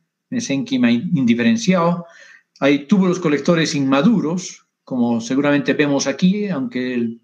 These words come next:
aumento es imposible de demostrarnos esto, y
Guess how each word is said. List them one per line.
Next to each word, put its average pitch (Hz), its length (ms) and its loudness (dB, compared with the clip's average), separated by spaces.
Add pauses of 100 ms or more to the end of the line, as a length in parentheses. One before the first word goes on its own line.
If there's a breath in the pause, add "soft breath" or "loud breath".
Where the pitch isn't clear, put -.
aumento 131 560 0
es - 340 -4 (200)
imposible 120 580 0
de 107 180 -8 (600 loud breath)
demostrarnos 120 920 0
esto, 185 340 0 (360 loud breath)
y 247 480 0